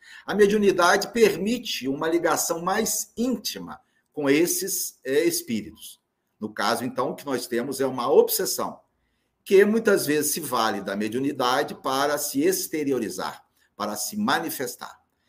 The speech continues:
Nesse caso, o tratamento espiritual, o exercício sadio da mediunidade, o estudo da doutrina espírita, pode, por si só,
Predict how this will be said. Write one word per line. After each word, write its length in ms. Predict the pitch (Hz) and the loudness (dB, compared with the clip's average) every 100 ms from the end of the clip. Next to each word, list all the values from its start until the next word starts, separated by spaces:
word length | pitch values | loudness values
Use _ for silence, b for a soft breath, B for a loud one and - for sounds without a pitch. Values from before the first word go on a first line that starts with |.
| b b | b b
Nesse 380 | 131 180 226 - | 6 8 8 6
caso, 520 | - 117 113 135 151 | 0 2 4 2 0
o 40 | 139 | -4
tratamento 540 | 123 117 113 123 180 | -4 -2 -2 -2 -2
espiritual, 920 | - - 123 110 87 80 90 - - _ _ _ b b | -6 -4 -4 -4 -8 -6 -6 -6 -10 _ _ _ b b
o 80 | 139 | -2
exercício 540 | 139 156 160 208 202 | 0 0 -2 -4 -4
sadio 500 | - 147 123 - 156 | -2 0 0 0 -2
da 100 | 131 | 0
mediunidade, 840 | 131 107 101 101 87 85 90 98 107 | 0 -2 -4 -6 -8 -6 -6 -4 -4
o 20 | |
estudo 600 | 135 - - 220 226 143 | -4 -4 -6 -2 -2 0
da 140 | 135 117 | 0 2
doutrina 340 | 117 - 98 | 0 -4 -8
espírita, 580 | - - 117 95 - _ _ B B - | -10 -6 -4 -4 -10 _ _ B B 2
pode, 400 | 143 160 165 - | 6 6 4 -4
por 160 | 165 | -8
si 160 | - 254 | -6 -4
só, 500 | - 156 147 143 | 0 2 2 0